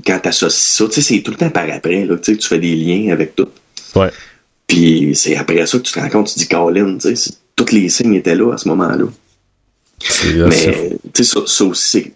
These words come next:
Speaker 1: sais, l'automutilation, c'est quelque chose que le conjoint ou la conjointe, là, tu sais, qui vit avec quelqu'un qui est en détresse,
Speaker 2: Ouais.
Speaker 1: euh, va, va avoir à dealer avec.
Speaker 2: Mais
Speaker 1: Euh,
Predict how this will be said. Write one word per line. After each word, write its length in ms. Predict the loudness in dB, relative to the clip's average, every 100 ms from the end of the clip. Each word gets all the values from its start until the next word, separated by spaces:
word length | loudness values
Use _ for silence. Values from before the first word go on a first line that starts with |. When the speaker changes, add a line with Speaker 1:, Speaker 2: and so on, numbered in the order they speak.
| -2
Speaker 1:
sais, 160 | 0
l'automutilation, 760 | 2 0 0 -2 0 -2 -2 -6
c'est 100 | -4
quelque 180 | -4
chose 260 | 2 2 2
que 100 | 0
le 60 | -2
conjoint 580 | 0 2 2 2 4
ou 80 | 2
la 120 | 2
conjointe, 500 | 0 -2 0 -2 0 -2
là, 60 |
tu 60 | -2
sais, 80 | -4
qui 120 | 0
vit 120 | 2
avec 180 | 2 0
quelqu'un 320 | -4 0 0
qui 100 | 0
est 100 | -2
en 100 | -2
détresse, 500 | -2 -4 -6 -6 -8 -2
Speaker 2:
Ouais. 160 | -2 -2 -2
Speaker 1:
euh, 240 | -2 0 -2 -4 -20 _
va, 760 | -16 -10 -2 2 4 4 2 0
va 120 | -2
avoir 180 | 0 0
à 80 | 0
dealer 260 | 0 0
avec. 380 | 0 -2 -6 -12 _ _ _ _ _ _ _ _ _ _ _ _ _ 4
Speaker 2:
Mais 100 | 6
Speaker 1:
Euh, 600 | 6 4 4 2 0 -4